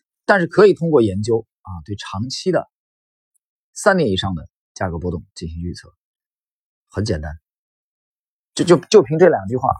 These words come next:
啊，就凭这完整的一句话，短的不可预测啊，长的可以有办法预测，三年以上的。然后这哥仨获得了诺贝尔经济学奖。有人说这诺贝尔奖这么不严肃吗？你理解错了，都是这个结论，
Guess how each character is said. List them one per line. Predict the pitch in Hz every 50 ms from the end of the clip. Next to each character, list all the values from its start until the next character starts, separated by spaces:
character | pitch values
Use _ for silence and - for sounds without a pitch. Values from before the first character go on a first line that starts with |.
| - _
啊， | - 113 113
就 | 110 - 185
凭 | 139 165 165
这 | 180 175
完 | 147 143 180 185
整 | 156 110
的 | 104 110
一 | 123 123
句 | 139
话， | 147 160 160 - - _ _ _ _ _ _ _ _ _ _ _ _ _ _ _ _
短 | - 147 127
的 | 147 175
不 | -
可 | 156 147 139
预 | 156 160
测 | 147 180 170 - - _ _ _ _
啊， | - 131
长 | 120 - 123 123 160
的 | 185
可 | - - 143
以 | 113
有 | 101
办 | 120 123 120
法 | 117 95
预 | 87 101 98
测， | - - - - _ _
三 | _ - 139 131
年 | 139 135
以 | 110
上 | 95 117 117 104
的。 | 85 - _ _ _ _ _ _ _ _ _
然 | - 120
后 | 131 131
这 | 120 127
哥 | - 139 139
仨 | 127 - 120 120
获 | - - 120
得 | 101 110 113
了 |
诺 | 110 117 113
贝 | 98 95
尔 | 87
经 | 85 - 101
济 | 98
学 | - 95
奖。 | 95 - - 98 - - _ _
有 | _ 95 92
人 | 117
说 | 120 127 135
这 | 131 160 123
诺 | 113 127 156 151
贝 | 143 147
尔 | 147
奖 | 147 135 104 101
这 | 113 151
么 | 135 117
不 | 107
严 | 113 101 87 95
肃 | 98 110 104
吗？ | 92 82 71 - -
你 | 95 87
理 | 80 95
解 | 95 - 64
错 | - - - -
了， | - 69 _ _ _ _ _ _ _ _ _ _ _ _ _ _ _ _ _ _ _ _ _ - -
都 | 151
是 | 175
这 | 170 180
个 | 147
结 | 123 110 113
论， | 139 -